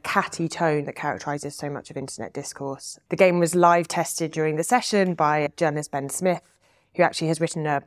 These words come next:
book with Peretti about the age of discrimination and viral internet media.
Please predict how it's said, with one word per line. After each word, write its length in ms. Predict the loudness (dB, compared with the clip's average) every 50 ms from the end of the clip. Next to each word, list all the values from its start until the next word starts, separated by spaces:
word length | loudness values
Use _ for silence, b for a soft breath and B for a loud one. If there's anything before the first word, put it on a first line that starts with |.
| _
book 240 | 2 2 2 2 0
with 120 | -6 -6 -4
Peretti 380 | -2 -2 -2 -2 -4 -4 -4
about 400 | -2 0 2 2 2 2 0 -2
the 120 | -4 -2 -2
age 180 | -2 -4 -6
of 80 | -8 -10
discrimination 640 | -10 -10 -6 -6 -6 -6 -4 -6 -8 -8 -8 -10 -10
and 100 | -6 -4
viral 320 | -2 -2 -2 -2 -4 -6
internet 340 | -6 -8 -8 -8 -8 -8 -6
media. 440 | -8 -10 -6 -4 -4 -4 -4 -6